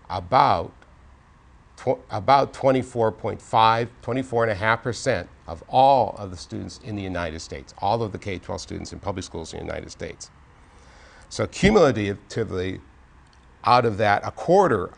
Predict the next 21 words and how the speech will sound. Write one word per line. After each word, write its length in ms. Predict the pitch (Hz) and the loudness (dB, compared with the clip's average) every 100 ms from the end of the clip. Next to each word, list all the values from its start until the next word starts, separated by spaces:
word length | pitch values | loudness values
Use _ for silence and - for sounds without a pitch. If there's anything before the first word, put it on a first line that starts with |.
| - | -8
of 160 | 110 | 0
our 160 | 113 139 | 4 4
students 420 | - 170 127 101 | 2 0 0 -2
are 60 | 104 | -4
not 360 | 104 131 165 | 2 4 2
being 240 | - 87 62 | 0 -8 -8
served 460 | - 73 50 - - - - _ - | -12 -14 -14 -20 -20 -20 -20 _ -10
by 160 | 85 87 | -8 -6
K 220 | - 85 | -6 -8
twelve, 280 | - 82 78 - - | -6 -6 -8 -14 -16
uh, 300 | 90 78 76 78 - - - - - | -10 -8 -10 -12 -16 -20 -20 -20 -14
uh, 100 | 69 | -14
pu-, 140 | - - | -10 -10
uh, 260 | - 80 80 | -8 -8 -8
K 200 | - 95 | -6 -8
twelve 360 | - 85 80 87 | -2 -2 0 4
libraries. 540 | 117 113 - - - - - - - - - | 4 4 0 -10 -14 -20 -20 -20 -20 -20 -6
And 340 | 107 107 110 | 0 2 2
in 180 | 113 107 | 2 4
this 260 | 131 175 143 | 6 4 4
lens, 440 | 117 98 95 101 | 6 6 4 0